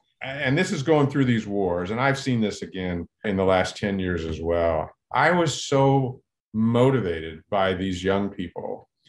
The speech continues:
that I'm dealing with that I actually have great hope for the future. I think this younger generation, I think they're gonna change the world.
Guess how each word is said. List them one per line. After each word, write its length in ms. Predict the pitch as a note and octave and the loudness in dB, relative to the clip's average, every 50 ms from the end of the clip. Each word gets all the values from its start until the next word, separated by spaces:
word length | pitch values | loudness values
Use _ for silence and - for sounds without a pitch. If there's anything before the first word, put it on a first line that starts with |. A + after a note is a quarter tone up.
| _ _ | _ _
that 140 | - F#2+ F#2 | -2 0 2
I'm 180 | F#2 F#2 F#2 F2+ | 2 2 0 0
dealing 380 | F#2+ F#2 F#2+ F#2+ F#2 F2+ E2+ | 2 2 2 2 2 0 -2
with 300 | E2 E2+ E2+ E2 E2 - - _ _ _ _ _ - | -4 -4 -4 -6 -8 -12 -16 _ _ _ _ _ -4
that 140 | G2+ G2+ G2+ | -2 2 4
I 200 | G#2+ A#2+ C3+ D#3 | 4 6 6 6
actually 300 | D#3 C#3+ C#3 - C#3 B2+ | 6 4 4 2 0 2
have 220 | B2+ B2 A2+ A2+ | 2 2 2 2
great 240 | A2 A2+ A2+ A2+ A2 | 2 2 2 2 2
hope 260 | G#2 B2 A#2 A2+ A2+ - | 0 -2 -2 -4 -4 -8
for 80 | G2+ | -8
the 100 | F#2 E2+ | -10 -10
future. 420 | - - F2+ F2 - - - F#2+ F#2+ | -12 -12 -14 -16 -14 -14 -12 -6 -4
I 80 | G2 A#2 | 0 0
think 260 | D3+ D3+ C#3 B2+ - _ _ _ _ - | 2 0 0 -2 -8 _ _ _ _ 2
this 280 | A#2 C#3 D#3 B2+ B2 | 4 6 6 4 4
younger 360 | B2+ B2+ B2+ C3 C3+ C3 C3 A#2+ | 4 4 6 6 4 4 2 2
generation, 960 | G#2+ A#2+ A#2 A2+ A2+ A2 A2 G#2+ G#2+ G#2+ - A2 F#2+ F2 F2 E2+ E2+ D#2+ - - | 2 2 2 2 4 4 6 6 4 4 2 -2 -6 -6 -6 -8 -8 -10 -8 -4
I 300 | F#2 G2 A2 A#2+ C#3 C#3 | 0 2 4 4 4 2
think 280 | C#3 - B2 A2+ A2+ | 2 0 -2 -2 -2
they're 120 | A#2 G#2+ G2 | -2 -2 -2
gonna 200 | G#2 G2 F#2 F2+ | -2 -2 -4 -6
change 380 | - - F#2+ F#2 F#2 F2 - | -6 -6 -6 -4 -6 -6 -6
the 100 | F2+ E2+ | -6 -6
world. 460 | D#2+ D#2+ E2 D#2+ D#2+ D#2 D2+ D2+ - | -4 -4 -4 -4 -4 -4 -6 -8 -10